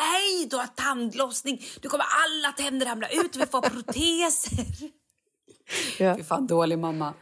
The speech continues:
Speaker 2: Ja,
Speaker 1: Usch.
Speaker 2: nej, det är
Speaker 1: Ja,
Speaker 2: det
Speaker 1: ja.
Speaker 2: inte.
Speaker 1: Det var kul.
Speaker 2: Ja, det där är kul. Det är alltid
Speaker 1: Han
Speaker 2: kul när
Speaker 1: överlevde ju ändå.
Speaker 2: Ja, precis.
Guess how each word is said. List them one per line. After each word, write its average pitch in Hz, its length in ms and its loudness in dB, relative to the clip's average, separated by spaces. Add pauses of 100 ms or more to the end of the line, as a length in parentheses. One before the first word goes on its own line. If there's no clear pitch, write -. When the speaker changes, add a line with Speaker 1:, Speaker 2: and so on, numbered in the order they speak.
(160)
Speaker 2:
Ja, 185 220 2 (100)
Speaker 1:
Usch. 196 160 -6
Speaker 2:
nej, 156 360 0
det 160 100 0
är 160 40 2
Speaker 1:
Ja, - 60 4
Speaker 2:
det 180 60 2
Speaker 1:
ja. 156 40 0
Speaker 2:
inte. - 260 -6 (380)
Speaker 1:
Det 285 80 0
var 311 140 2
kul. 165 500 -4
Speaker 2:
Ja, 202 280 6
det 214 120 4
där 220 160 6
är 196 100 6
kul. 160 340 2 (140)
Det 220 140 4
är 226 40 8
alltid 202 280 4
Speaker 1:
Han 180 100 4
Speaker 2:
kul 185 160 4
när 180 120 4
Speaker 1:
överlevde 170 260 2
ju 170 60 2
ändå. 170 360 -4 (240)
Speaker 2:
Ja, 202 400 4
precis. - 420 -4